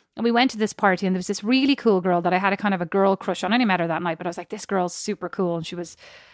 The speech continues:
and we were chatting, getting on really well. And I was like, "Oh, that girl's really nice." Like, you know, you know, you know what I mean? Like, just somebody that you like. And I was like, "I think we could be friends," et cetera. 'Cause it's a very artistic, kind of eclectic town of, like, lots of students and stuff. And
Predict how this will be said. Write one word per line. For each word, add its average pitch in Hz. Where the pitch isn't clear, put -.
and 208
we 202
were 185
chatting, 214
getting 196
on 185
really 185
well. 180
And 175
I -
was 180
like, 185
"Oh, 185
that 220
girl's 180
really 180
nice." 170
Like, 170
you 196
know, 170
you -
know, 403
you 381
know 415
what 370
I -
mean? 233
Like, 180
just 269
somebody 254
that 196
you 196
like. 185
And 196
I 185
was 180
like, 196
"I 208
think 262
we 226
could 202
be 180
friends," 180
et 170
cetera. 180
'Cause 220
it's 247
a -
very 302
artistic, 214
kind 196
of 170
eclectic -
town 170
of, 180
like, 180
lots 208
of 196
students 190
and 185
stuff. -
And 226